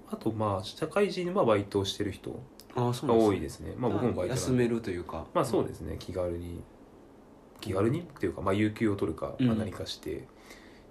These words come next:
Speaker 1: 休んでやるって感じですかね。そうなんですよね。あ、ちょっと先週そう、あの、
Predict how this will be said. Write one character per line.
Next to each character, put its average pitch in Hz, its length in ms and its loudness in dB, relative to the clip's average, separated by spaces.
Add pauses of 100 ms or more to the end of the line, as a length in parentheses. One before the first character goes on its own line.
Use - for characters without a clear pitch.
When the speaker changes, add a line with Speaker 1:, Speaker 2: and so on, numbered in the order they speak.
(140)
Speaker 1:
休 - 180 -12
ん 87 100 -10
で 113 80 -2
や 101 120 4
る 85 80 0
っ - 20 -6
て - 240 -14
感 78 260 -10
じ - 60 -12
で - 80 -12
す - 100 -18
か 117 80 -14
ね。 151 400 -6 (320)
そ - 140 -10
う - 0 -
な 95 60 -6
ん - 20 -12
で - 60 -14
す - 40 -18
よ - 80 -16
ね。 - 80 -12 (320)
あ、 131 80 -4
ち 131 80 0
ょ 139 40 2
っ - 20 -2
と 131 80 -2
先 151 160 -2
週 135 100 -8
そ 95 140 -4
う、 - 20 -4 (440)
あ 98 60 -6
の、 92 280 -6